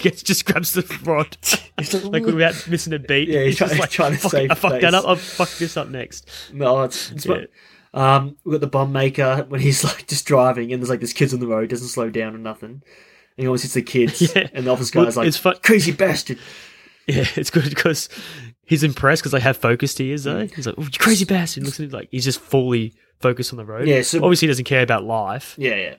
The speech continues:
Speaker 1: Kids.
Speaker 2: So
Speaker 1: Good,
Speaker 2: we
Speaker 1: like, nice character touches.
Speaker 2: Yeah, so
Speaker 1: with the jokes, too.
Speaker 2: Yeah, we see, like, the three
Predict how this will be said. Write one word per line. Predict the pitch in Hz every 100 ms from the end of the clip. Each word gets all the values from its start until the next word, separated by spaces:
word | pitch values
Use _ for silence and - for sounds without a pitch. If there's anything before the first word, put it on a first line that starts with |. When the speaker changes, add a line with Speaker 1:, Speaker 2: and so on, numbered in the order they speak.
| _
Speaker 1:
Kids. | - - 123 110 - -
Speaker 2:
So | - 160
Speaker 1:
Good, | 156
Speaker 2:
we | -
Speaker 1:
like, | 208
nice | 202 240
character | - 170 160 160
touches. | - 110 - -
Speaker 2:
Yeah, | 170 123 98
so | -
Speaker 1:
with | 170 139
the |
jokes, | 139 131 104 -
too. | - 147
Speaker 2:
Yeah, | 147
we | 147
see, | 143 165 151
like, | 135
the | 143
three | - 143 135 123